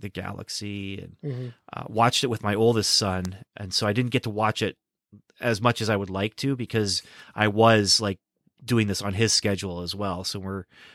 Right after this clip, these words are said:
Speaker 1: we were working through it as we were both able to watch it together. But yeah, I just really enjoyed it. It just, uh, surprised me. Let me put it that way.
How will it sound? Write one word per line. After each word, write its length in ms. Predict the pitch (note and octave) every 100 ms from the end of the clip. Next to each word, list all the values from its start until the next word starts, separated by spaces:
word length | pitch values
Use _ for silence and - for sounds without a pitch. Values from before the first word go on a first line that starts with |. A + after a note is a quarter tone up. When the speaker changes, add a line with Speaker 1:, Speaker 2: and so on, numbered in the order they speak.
| _
Speaker 1:
we 80 | A#2
were 60 | G#2+
working 340 | G2 A2 -
through 300 | G2 - A2
it 200 | G#2+ F#2+ -
as 180 | G2+ F#2
we 80 | G2
were 100 | F#2
both 280 | G#2 G2+ G#2+
able 220 | G2 F#2
to 80 | F#2
watch 300 | F2+ F2+ -
it 80 |
together. 480 | - F2 G2+ F#2 F#2
But 200 | - - - _ _ _ _ _ _ _ _ _ -
yeah, 240 | G#2+ F2 -
I 160 | - G#2
just 240 | G2+ -
really 400 | G2 G2 F#2+ F#2
enjoyed 380 | E2+ E2 F2+ E2+
it. 120 | E2+ -
It 120 | -
just, 300 | F#2 - - _ _ _ _ _ _ _ _ _ _ -
uh, 300 | - - - _ _ _ _ _ _ _ _ _ _ _ _ _ _ _ _ -
surprised 500 | - C3 A#2+ G#2 D2
me. 180 | - -
Let 60 | -
me 60 | A#2
put 80 | A2
it 60 |
that 220 | F#2+ F#2 G#1
way. 220 | -